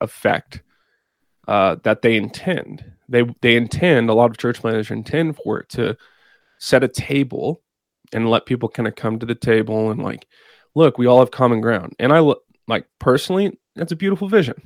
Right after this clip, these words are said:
Like, yeah, like, there's, we have a lot in common. And you'll get, uh, organizations like Braver Angels or some other organizations that are trying to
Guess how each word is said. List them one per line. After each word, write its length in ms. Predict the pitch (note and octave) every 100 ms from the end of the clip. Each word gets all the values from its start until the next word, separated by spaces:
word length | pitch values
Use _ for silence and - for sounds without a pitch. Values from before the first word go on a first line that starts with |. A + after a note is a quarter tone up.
| - -
Like, 300 | - - - _ _ _ _
yeah, 140 | B3 A2
like, 240 | G#2+ - -
there's, 280 | - - A#2+
we 120 | B2+
have 80 | C3+
a 40 | C3+
lot 180 | C#3+
in 80 | C3+
common. 400 | C3+ C#3+ A#2 G#2
And 160 | D2+ - _ - _ -
you'll 140 | B2+
get, 200 | B2+ B2
uh, 240 | A2+ A2 G2+ - A#2
organizations 540 | B2+ B2 B2 A#2 A#2+
like 160 | A2+ -
Braver 360 | B2 B2 A#2+
Angels 440 | A#2 A2+ G#2 G2 G#2
or 120 | -
some 200 | - A#2+
other 140 | A#2+
organizations 640 | A#2 A2+ A2 A2+ A2 A2+ A2
that 100 | A2
are 60 |
trying 280 | - D3 C#3
to 180 | A#2